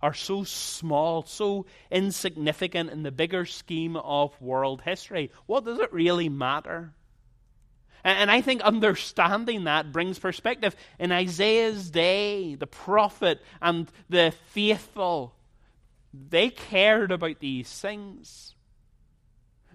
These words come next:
They were caught up so often in the panic that, that, that saturated the world they were in.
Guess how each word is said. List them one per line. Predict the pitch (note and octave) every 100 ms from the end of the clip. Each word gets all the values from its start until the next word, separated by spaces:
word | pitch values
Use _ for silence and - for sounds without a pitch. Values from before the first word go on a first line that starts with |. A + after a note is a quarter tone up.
| -
They | C4
were | B3+ G3 F#3+ G#3 G3
caught | - E3+ G3 G3
up | F#3 G#3+ -
so | - G3+ F#3
often | F#3+ G3+ - G#3
in | F3
the | D3+
panic | - C3+ G3 G#3 G#3 -
that, | - D#3 - - -
that, | D#3+ D3+ E3+ _ -
that | D3+ C#3+ - _ _ _
saturated | - - - G3 G#3 - - G#3+ E3+ D#3 C#3+ C#3
the | C#3
world | C3+ D3+ F3 F#3+ F#3 E3+
they | E3 D#3
were | D3 C3+
in. | - E3 F#3+ F#3+ D3+